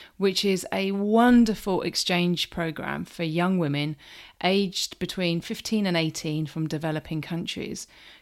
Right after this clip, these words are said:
Julia is doing some truly amazing work,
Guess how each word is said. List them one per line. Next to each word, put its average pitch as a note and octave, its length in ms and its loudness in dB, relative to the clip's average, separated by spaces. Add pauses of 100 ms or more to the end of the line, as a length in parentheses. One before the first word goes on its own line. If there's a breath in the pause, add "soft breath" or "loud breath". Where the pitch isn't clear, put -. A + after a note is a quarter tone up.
Julia G3 400 4
is F3 220 -2
doing F3 280 0
some F#3 220 -4
truly G3 840 -2 (120)
amazing F3+ 920 0
work, D3+ 440 -4